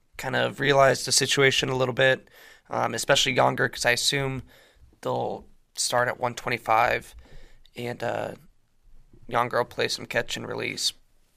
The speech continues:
pick up the, uh, the major, and I have Iowa State winning seventeen fifteen.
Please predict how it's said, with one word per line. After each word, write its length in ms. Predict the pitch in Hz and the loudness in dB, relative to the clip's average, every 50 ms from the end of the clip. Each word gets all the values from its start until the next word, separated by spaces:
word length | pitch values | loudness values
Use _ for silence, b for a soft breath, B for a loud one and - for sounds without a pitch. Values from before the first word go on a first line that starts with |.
| _ - | _ -6
pick 160 | 156 135 - | -2 0 0
up 180 | 120 - - | 0 0 -2
the, 160 | - 123 117 117 | -2 -2 0 2
uh, 280 | 113 - - - - - - _ _ _ _ - | 2 0 0 -2 -6 -12 -16 _ _ _ _ -8
the 60 | - | -2
major, 500 | 151 160 160 156 131 156 156 151 139 - b b b b b b b | 2 2 2 4 4 4 4 4 2 0 b b b b b b b
and 100 | - 120 | 2 4
I 80 | 139 156 | 6 8
have 180 | 170 165 143 | 8 8 8
Iowa 220 | 143 143 139 135 127 | 8 8 8 6 4
State 220 | - - 131 120 107 | 2 0 -2 -2 -2
winning 200 | 117 120 123 123 | -4 -6 -6 -6
seventeen 600 | - - 127 123 127 - - 117 120 113 - - | -6 -6 -6 -6 -6 -8 -10 -10 -10 -10 -12 -14
fifteen. 540 | - - - 113 - - - - - - | -12 -10 -10 -10 -8 -10 -12 -12 -14 -14